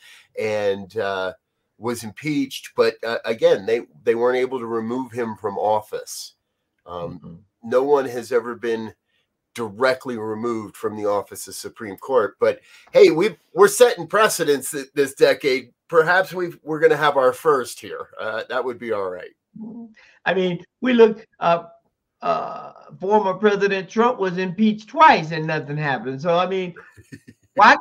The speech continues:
Speaker 2: go through the process and why, why spend the money and the time and nothing's gonna happen? Okay, he has a s-,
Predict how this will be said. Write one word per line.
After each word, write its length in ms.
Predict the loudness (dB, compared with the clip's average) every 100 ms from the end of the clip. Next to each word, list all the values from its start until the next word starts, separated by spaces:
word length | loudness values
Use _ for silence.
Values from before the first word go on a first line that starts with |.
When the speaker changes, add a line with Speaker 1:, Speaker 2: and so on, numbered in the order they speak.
| 8
Speaker 2:
go 180 | 8
through 140 | 6 -6
the 100 | -6
process 680 | -2 0 0 -4 -8 -8 -12
and 180 | -14 -10
why, 240 | -2 -2 0
why 220 | 0 0
spend 360 | -2 -10 -8 -8
the 60 |
money 340 | -8 -8 -8 -10
and 120 | -12
the 220 | -16 -8
time 440 | -4 -2 -2 -6 -12
and 140 | -14 -4
nothing's 380 | -4 -4 -8 -12
gonna 280 | -10 -8 -8
happen? 420 | -6 -8 -8 -10
Okay, 260 | -10 -8
he 200 | -8 -4
has 200 | -2 -2
a 60 | -2
s-, 180 | -10